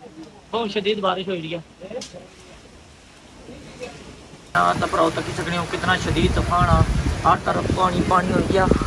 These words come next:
ਬੜਾ ਸ਼ਦੀਦ ਹੈ। ਤੱਕ ਹੀ ਸਕਣੇ ਹੋ। ਜੋ ਕਿਹੜਾ ਬਟੋਲਾ ਵੀ ਖਲਤਾ, ਅੱਜ ਬਟੋਲੇ ਝਖੜਾ ਚ ਕੁਦਰਤ ਕੱਸੀ ਚੂਹੇ ਨਾ ਚਾਣਾ ਪਈ ਆ, ਕਿਉਂਕਿ ਚਾਹੇ ਜੇਬੇ ਨਾਲ ਛੱਪੜ ਵੀ ਬਹੁਤ ਮਾੜਾ ਹੱਲਣਾ ਪਿਆ, ਲਾਰੇ ਖਾਣਾ ਪਿਆ ਆ। ਤੇ ਜੇ ਮਜ਼ੀਦ ਝੱਖੜ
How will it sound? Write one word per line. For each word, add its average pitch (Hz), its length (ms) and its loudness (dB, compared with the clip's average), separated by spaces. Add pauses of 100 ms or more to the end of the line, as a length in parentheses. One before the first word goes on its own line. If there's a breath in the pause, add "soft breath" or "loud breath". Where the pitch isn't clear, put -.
(480)
ਬੜਾ 180 180 6
ਸ਼ਦੀਦ 170 360 -2
ਹੈ। 170 60 4
ਤੱਕ - 200 -4
ਹੀ - 140 -4
ਸਕਣੇ - 240 -12
ਹੋ। - 880 -12
ਜੋ 185 160 2
ਕਿਹੜਾ 226 180 6
ਬਟੋਲਾ 233 360 4
ਵੀ 208 100 -6
ਖਲਤਾ, 226 460 4
ਅੱਜ 226 80 -2
ਬਟੋਲੇ 226 380 -6 (480)
ਝਖੜਾ 196 300 -2
ਚ 214 40 -6
ਕੁਦਰਤ 220 280 -2 (240)
ਕੱਸੀ 269 260 0
ਚੂਹੇ 214 260 0
ਨਾ 226 120 4
ਚਾਣਾ 208 260 0
ਪਈ - 280 0
ਆ, 175 60 0 (880)
ਕਿਉਂਕਿ 226 220 -6
ਚਾਹੇ 226 220 0
ਜੇਬੇ 202 300 -2
ਨਾਲ 254 140 2
ਛੱਪੜ 240 280 0
ਵੀ 254 100 -2
ਬਹੁਤ 240 200 0 (240)
ਮਾੜਾ 214 280 6
ਹੱਲਣਾ 196 240 0
ਪਿਆ, 240 240 0 (380)
ਲਾਰੇ 214 360 2
ਖਾਣਾ 226 280 -2
ਪਿਆ 262 320 2
ਆ। 277 80 -4 (920)
ਤੇ - 80 -10
ਜੇ 214 280 -4
ਮਜ਼ੀਦ 214 320 -8 (800)
ਝੱਖੜ 214 260 -4